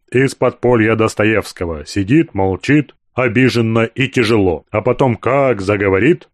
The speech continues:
у самого за ушами не мыто и подошвы толстые, вот такие. И всегда он обижен, сердит,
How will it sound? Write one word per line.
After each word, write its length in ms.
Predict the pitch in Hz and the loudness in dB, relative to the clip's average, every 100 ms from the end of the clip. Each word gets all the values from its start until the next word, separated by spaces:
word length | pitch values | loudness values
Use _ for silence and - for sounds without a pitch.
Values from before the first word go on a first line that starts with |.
| - | -2
у 100 | 131 | 0
самого 500 | 147 147 170 143 101 | 2 2 4 4 4
за 120 | 127 | 4
ушами 460 | 135 - 120 101 98 | 2 2 0 0 0
не 120 | 110 | 0
мыто 460 | 143 175 117 87 - | 2 2 2 -2 -2
и 100 | 127 | -4
подошвы 560 | 135 165 135 107 - 104 | 0 2 4 2 0 -2
толстые, 600 | - 123 95 - 90 82 | 2 0 0 -6 -6 -2
вот 280 | 120 - - | -2 -2 -2
такие. 540 | 147 139 113 87 71 _ - | -4 0 0 0 -6 _ -4
И 140 | 110 | -2
всегда 420 | - 117 98 113 | -2 -4 0 2
он 160 | 135 127 | 2 2
обижен, 460 | 120 107 120 110 90 | 0 2 0 0 -2
сердит, 600 | 123 123 87 120 120 | -2 -2 0 0 0